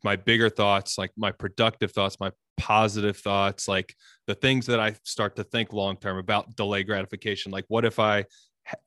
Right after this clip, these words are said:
actually deployed some discipline now to get where I wanna go down the line? Like,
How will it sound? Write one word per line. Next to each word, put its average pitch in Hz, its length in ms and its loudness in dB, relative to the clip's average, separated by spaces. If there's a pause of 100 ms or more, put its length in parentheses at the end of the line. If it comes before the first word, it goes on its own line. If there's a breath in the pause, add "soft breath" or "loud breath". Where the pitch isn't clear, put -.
(120)
actually 156 460 2
deployed 127 540 0
some 110 140 -2
discipline 107 580 -4
now 104 480 2
to - 80 -6
get 120 200 -2
where 113 120 2
I 107 80 4
wanna 104 260 0
go 104 460 -2 (300 soft breath)
down 101 240 0
the 95 100 -2
line? 117 460 2
Like, 101 200 0